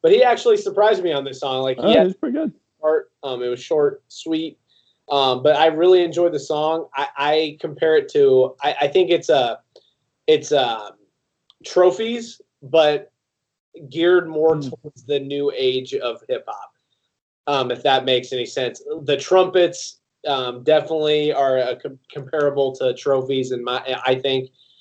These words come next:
Speaker 1: Um, but with Lil Durk, with the auto-tune, with kind of the s-, the rap sung mix,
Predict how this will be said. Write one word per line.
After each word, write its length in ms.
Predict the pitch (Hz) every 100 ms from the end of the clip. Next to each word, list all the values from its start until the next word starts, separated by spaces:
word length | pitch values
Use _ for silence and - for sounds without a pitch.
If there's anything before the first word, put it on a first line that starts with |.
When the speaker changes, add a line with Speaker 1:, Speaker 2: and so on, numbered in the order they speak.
| _ -
Speaker 1:
Um, 320 | 131 123 120
but 300 | 135 127 120
with 240 | 139 156 143
Lil 280 | 151 143
Durk, 320 | 139 139 135 139
with 180 | 139
the 100 | 139
auto-tune, 840 | 131 131 131 131 127 135 131 127 127
with 260 | 131 131
kind 240 | - 131 127
of 80 | 123
the 80 |
s-, 280 | 113 - - -
the 240 | 131 113
rap 320 | 120 127 127
sung 600 | - - 131 123 123 117 _ _ _
mix, 520 | 131 139 131 131 -